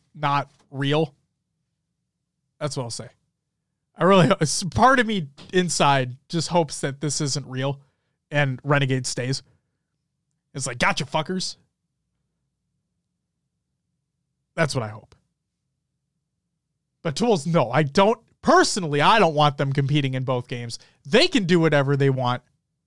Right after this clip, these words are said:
They can do absolutely whatever they want. And I will, I'm all for more competition in the space. And I know, like, I know that there are times where I talk shit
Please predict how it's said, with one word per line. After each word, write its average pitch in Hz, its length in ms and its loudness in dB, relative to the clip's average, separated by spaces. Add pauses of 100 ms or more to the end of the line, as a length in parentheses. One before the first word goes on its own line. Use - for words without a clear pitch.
(800)
They 185 240 2
can 247 140 -4
do 170 180 0
absolutely 220 540 0
whatever 156 360 2
they 143 140 4
want. 135 320 2 (880)
And 185 140 2
I 254 140 4
will, 226 320 4 (920)
I'm 196 160 2
all 240 280 6
for 226 200 2
more 202 520 6 (240)
competition 196 640 0
in 170 80 -4
the 160 80 -4
space. 147 500 -2 (400)
And 190 140 2
I 185 80 6
know, 208 440 6 (420)
like, 175 340 2 (1400)
I 185 160 2
know 196 220 6
that 180 160 2
there 170 160 4
are 170 140 4
times 156 420 -4
where 147 120 0
I 139 80 0
talk 143 280 -6
shit - 340 -4